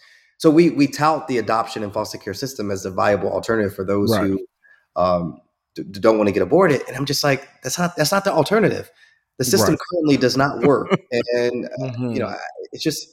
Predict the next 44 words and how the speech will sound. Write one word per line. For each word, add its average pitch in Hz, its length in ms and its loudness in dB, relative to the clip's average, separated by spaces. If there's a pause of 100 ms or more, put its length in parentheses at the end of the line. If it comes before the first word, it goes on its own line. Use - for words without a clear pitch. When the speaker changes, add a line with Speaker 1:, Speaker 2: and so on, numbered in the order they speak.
(260)
Speaker 1:
bizarre 127 480 4
to 123 160 -6
me 92 380 -8
that 104 200 -10
it, 90 140 -14 (300)
<laughs> - 220 -12
and, 131 120 0
and 131 120 0
most 156 240 6
folks 143 220 0
who 135 140 0
are, 110 200 -2 (280)
you 107 120 -4
know, 92 320 -6
uh, 92 300 -6 (400)
promoting 117 500 4
that 101 160 2
as 95 120 -6
an 101 80 -2
alternative 95 460 -2
are 98 60 -4
not 98 200 -4
people 95 280 -10
who 95 140 -8
even 95 380 -10
know 101 240 -8
anything 95 320 -10
about, 90 180 -12 (220)
they're 147 160 8
in 156 80 8
the 127 180 2
eighty-five 117 380 0
percent 101 320 -8
I 98 60 -8
mentioned 98 300 -10
earlier 95 260 -4
who 98 100 -6
know 98 160 -6
nothing 101 320 -2
about 90 200 0
the - 80 -12
foster 92 280 -6
care 85 160 -12
system, - 420 -8